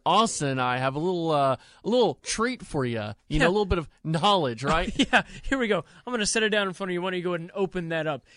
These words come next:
Speaker 2: You ever heard of a little thing called SeatGeek?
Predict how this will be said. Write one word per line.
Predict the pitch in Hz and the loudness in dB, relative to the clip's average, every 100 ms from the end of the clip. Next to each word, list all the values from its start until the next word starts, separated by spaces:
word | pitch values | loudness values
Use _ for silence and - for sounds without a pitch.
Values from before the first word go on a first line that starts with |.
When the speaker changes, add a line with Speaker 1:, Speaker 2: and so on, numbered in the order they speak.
| - | -6
Speaker 2:
You | 254 | -2
ever | 247 | 2
heard | 247 | 4
of | 240 | 4
a | 226 | 4
little | 220 220 | 2 0
thing | 226 220 | -2 -6
called | 196 180 165 156 | -4 0 2 0
SeatGeek? | 147 - 202 226 233 190 247 269 269 - | -4 0 2 2 0 -2 0 0 -4 -16